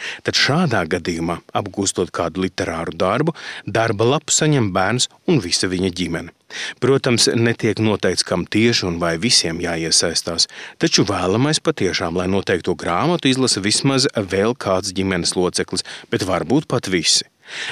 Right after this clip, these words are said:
Varbūt pa laikam izlasīt kaut ko no savas kultūras klasiķiem vai pasaules literatūras patiesi nemaz nav slikta doma.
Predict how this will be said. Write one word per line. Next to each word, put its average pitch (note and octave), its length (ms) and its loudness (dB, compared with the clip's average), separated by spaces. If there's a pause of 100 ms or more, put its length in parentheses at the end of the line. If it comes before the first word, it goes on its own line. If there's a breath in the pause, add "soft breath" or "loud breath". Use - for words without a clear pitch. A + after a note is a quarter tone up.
Varbūt C3 240 2
pa - 80 -2
laikam A#2+ 460 2
izlasīt A#2+ 340 2
kaut G#2 240 0
ko B2 240 4
no C3 160 4
savas F2 320 0
kultūras G2 480 0
klasiķiem G2+ 540 0
vai E2+ 100 0
pasaules G2 480 0
literatūras A#2+ 560 0
patiesi F#2 560 -2 (240 loud breath)
nemaz G2+ 320 0
nav A2 220 0
slikta - 340 -2
doma. F#2+ 400 0